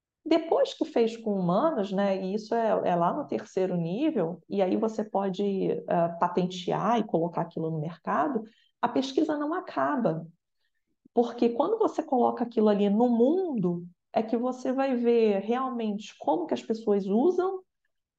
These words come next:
é, efeitos colaterais que não tinham sido percebidos no, no terceiro estágio, na terceira fase, é, outras medicações que não foram, é, pesquisadas naquele momento que teve colateral,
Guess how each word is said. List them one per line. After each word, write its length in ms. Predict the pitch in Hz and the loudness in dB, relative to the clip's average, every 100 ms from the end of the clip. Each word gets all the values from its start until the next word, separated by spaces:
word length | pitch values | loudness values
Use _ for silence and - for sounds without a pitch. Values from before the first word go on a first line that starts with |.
| - | 0
é, 240 | 220 220 | 2 4
efeitos 360 | 233 302 311 - | 2 2 0 -2
colaterais 580 | - 269 262 240 220 220 | -4 -2 0 2 2 0
que 80 | 226 | -6
não 120 | 262 | -10
tinham 200 | 269 277 | -8 -12
sido 260 | 262 262 - | -4 -4 -2
percebidos 800 | 262 - 247 214 220 214 214 - | -4 -2 -2 2 4 2 0 -4
no, 260 | 202 190 196 | -4 -2 -2
no 120 | 190 | -2
terceiro 380 | 214 214 208 208 | -2 0 -2 -2
estágio, 540 | - 196 208 320 - | -2 0 2 0 -2
na 60 | 214 | -4
terceira 400 | 214 - 196 196 | -6 -2 -2 -2
fase, 500 | - 208 359 370 381 403 - _ _ - - | -2 -2 0 0 -2 -6 -12 _ _ -20 0
é, 460 | 240 240 233 226 220 | 2 4 4 4 4
outras 340 | 302 415 330 | 4 4 2
medicações 640 | 285 262 - 247 - 226 - | 0 -4 -4 -6 -4 -4 -4
que 120 | 233 | -6
não 160 | 269 | -6
foram, 400 | 269 240 226 240 - _ | -4 -2 -2 -4 -14 _
é, 260 | 208 208 208 | 0 2 2
pesquisadas 680 | 208 214 - 214 202 185 202 | 4 2 2 4 4 4 2
naquele 300 | 185 185 185 | 0 -2 -2
momento 420 | 185 190 185 180 | 0 -2 -2 -4
que 140 | - - | -8 0
teve 440 | 214 311 339 226 | 2 4 0 -4
colateral, 920 | - 190 180 180 165 202 311 349 349 | -4 -2 -2 -2 0 2 2 2 -2